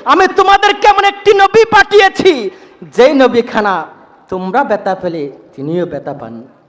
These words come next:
আমরা কষ্ট পেলে তিনিও কষ্ট পান।" আজিজুন আলাইহি মা আনিতুম। আমাদের কোন আঘাত আসছে, আল্লাহ রাসূলও আঘাত পান।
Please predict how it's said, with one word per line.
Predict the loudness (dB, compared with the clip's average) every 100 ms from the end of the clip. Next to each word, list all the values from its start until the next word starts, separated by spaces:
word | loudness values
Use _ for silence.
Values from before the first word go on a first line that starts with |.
| _ _ _ _ _ _ _ -2
আমরা | 0 2 2
কষ্ট | 2 0 0 0
পেলে | 2 2
তিনিও | 2 4 4 4
কষ্ট | 0 0 0
পান।" | 2 2 2 -4 -10 -18 -20 -20 -20 -20 -20 -20 -20 -6
আজিজুন | 0 2 6 4 6 2 2 -2
আলাইহি | 0 2 2 2 2 2 2
মা | 2
আনিতুম। | 2 2 2 0 0 0 0 -2 -12 -18 -20 _ _ _
আমাদের | 0 2 2 0
কোন | -2 -2
আঘাত | -2 -2 -2 0 0 -2
আসছে, | -10 -8 -8 -8 -12 -20 _ -6
আল্লাহ | -2 0
রাসূলও | 0 2 2
আঘাত | 4 2 2 0 0
পান। | -2 -2